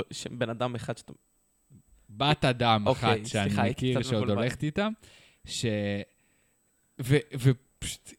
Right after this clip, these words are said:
Speaker 2: זה נעל כזה, כאילו, ל-, השלוש מאות חמישים היא כזה, היא
Speaker 1: היא, היא
Speaker 2: סליק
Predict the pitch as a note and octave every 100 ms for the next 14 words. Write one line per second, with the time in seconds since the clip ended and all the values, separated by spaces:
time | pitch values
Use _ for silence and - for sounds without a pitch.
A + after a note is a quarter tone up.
0 | - B2 C3 A#2+ B2 C#3+ D#3 C3+ - _
1 | - A3 G#3+ - _ _ B2+ B2 A2+ A2
2 | - - - A2 E3 F#3 G3 A2 G#2+ -
3 | A3 G#3+ G#3+ - A2+ B2 G#2 G#2+ G#2+ -
4 | - - C3+ C3+